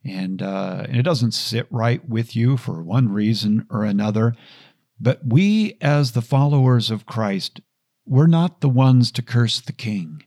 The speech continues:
We don't curse the president. That's just not the way we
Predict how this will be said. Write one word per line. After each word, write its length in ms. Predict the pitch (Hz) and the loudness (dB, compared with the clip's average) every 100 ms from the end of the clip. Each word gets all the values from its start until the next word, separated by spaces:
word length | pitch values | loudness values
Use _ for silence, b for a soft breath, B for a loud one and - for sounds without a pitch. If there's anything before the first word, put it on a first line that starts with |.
| _ _ _ _ _ | _ _ _ _ _
We 120 | 113 | 0
don't 220 | 131 175 - | 2 2 0
curse 600 | 135 180 135 - - - _ _ _ _ - | -2 -2 -2 -4 -8 -12 _ _ _ _ -2
the 120 | 120 | -2
president. 680 | - 135 113 101 71 - - b b b b | 2 0 2 -2 -6 -16 -20 b b b b
That's 180 | - 185 | -6 -4
just 280 | - 180 - | 0 0 2
not 240 | 147 139 | 2 2
the 80 | 120 | -2
way 240 | 107 117 113 | 2 4 4
we 340 | 95 107 107 | 2 -2 -4